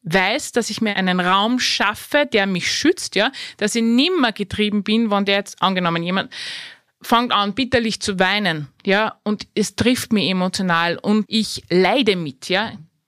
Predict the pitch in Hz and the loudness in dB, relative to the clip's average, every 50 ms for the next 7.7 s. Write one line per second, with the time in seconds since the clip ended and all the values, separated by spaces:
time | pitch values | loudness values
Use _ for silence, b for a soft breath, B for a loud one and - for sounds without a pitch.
0 | _ _ - 208 196 196 208 202 - _ - 208 220 220 269 262 233 - - 254 | _ _ 2 2 2 2 0 -2 -6 _ -2 0 0 2 2 0 0 0 -2 -2
1 | 262 233 175 156 - - 165 170 175 175 - 202 214 220 233 277 294 254 - - | -2 -2 -2 -6 -6 -6 -4 -2 -2 -2 0 0 0 2 4 4 4 4 2 0
2 | 170 170 170 180 196 233 247 277 262 254 - - 175 175 - - - - - - | 0 0 2 2 4 4 4 4 2 0 -2 -6 -8 -8 -8 -8 -8 -8 -10 -12
3 | _ _ - 208 233 247 B B B B B B - - 226 254 - 247 233 233 | _ _ -2 -2 -2 -2 B B B B B B 0 0 2 2 2 2 2 2
4 | 208 208 202 233 285 - - 254 - 240 - - 233 226 220 208 202 202 - - | 2 2 2 0 0 -2 -6 -4 -4 -4 -2 0 0 2 2 2 2 0 0 0
5 | 247 269 262 226 220 - - 220 214 208 214 202 190 - - 180 190 202 208 196 | 0 0 2 0 0 0 0 0 0 0 0 -2 -2 -2 0 0 2 2 2 0
6 | 196 - - 196 202 190 196 190 156 170 - - 185 180 175 175 180 180 170 175 | -2 -2 -2 -2 -2 -2 -2 -4 -4 -4 -4 -2 0 0 0 0 0 0 2 2
7 | 175 202 214 - 226 208 - - 208 - - 214 190 | 0 0 0 -2 -4 -4 -4 -6 -6 -2 0 0 0